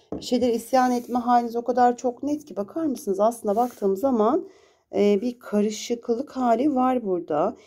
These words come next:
Sizi, hani hatta aileyle ilgili de, e, aslında görmeniz gereken bazı şeyler var. "Gör." diyor. Gözleriniz burada çok net çıkmış. Yani görmeniz gereken bazı durumlar var.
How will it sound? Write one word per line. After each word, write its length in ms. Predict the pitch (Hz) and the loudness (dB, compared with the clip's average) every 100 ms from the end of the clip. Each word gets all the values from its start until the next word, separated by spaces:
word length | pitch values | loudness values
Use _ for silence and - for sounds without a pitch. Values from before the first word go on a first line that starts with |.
| _ _ | _ _
Sizi, 360 | - 196 262 - | -14 -6 -6 -6
hani 180 | - 208 | -2 0
hatta 360 | 185 202 - 294 | 0 0 -4 -2
aileyle 720 | 180 180 180 208 277 262 208 | 0 2 2 4 4 4 4
ilgili 320 | 185 170 156 | 2 -2 -4
de, 320 | 170 180 294 - _ _ _ _ _ _ - | -4 -4 -4 -10 _ _ _ _ _ _ -6
e, 260 | 196 185 180 | 0 2 2
aslında 280 | 220 214 226 | -2 -4 -2
görmeniz 480 | 208 208 208 208 208 | 2 2 2 0 -2
gereken 480 | 202 196 214 196 | 0 0 2 2
bazı 360 | 190 190 190 - | 2 2 0 -2
şeyler 380 | 214 196 190 185 | 0 2 2 2
var. 500 | 180 175 185 - _ - _ _ - | 2 0 -2 -8 _ -20 _ _ -2
"Gör." 420 | 208 214 196 - - | 4 4 2 -4 -6
diyor. 340 | 180 175 175 | -2 0 0
Gözleriniz 800 | 170 190 190 190 190 190 196 180 | -2 0 0 0 0 2 0 0
burada 260 | 185 175 185 | -4 -4 -4
çok 340 | - 233 - | -4 -4 -2
net 280 | 202 196 - | -2 -2 -6
çıkmış. 540 | - 185 185 185 - | -16 -12 -10 -10 -6
Yani 360 | 185 180 180 175 | -2 0 0 0
görmeniz 540 | 185 185 185 202 214 | 4 6 6 4 0
gereken 540 | 202 190 185 190 180 175 | -4 -4 -4 -6 -6 -2
bazı 360 | 180 175 - | -2 -4 -10
durumlar 420 | 170 170 175 170 | -6 -2 0 -2
var. 380 | - - - - | -4 -6 -10 -20